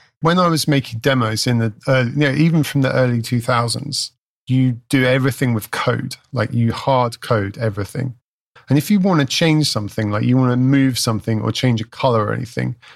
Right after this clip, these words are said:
you change the code, you recompile it, run it again, and see what it looks like. So if you want to make iterative changes, that's the iterative loop you go through.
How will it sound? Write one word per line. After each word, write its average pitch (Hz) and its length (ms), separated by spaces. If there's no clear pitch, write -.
you 117 60
change 143 320
the 123 40
code, 170 480
you 120 140
recompile 120 840
it, - 120
run 131 300
it 117 100
again, 113 540
and 110 120
see - 200
what 117 180
it 117 40
looks 127 280
like. 127 340
So - 160
if 143 180
you 175 80
want 185 140
to 170 40
make 151 280
iterative 135 400
changes, 139 600
that's 139 280
the 131 160
iterative 120 400
loop 117 260
you 110 80
go 120 240
through. 117 320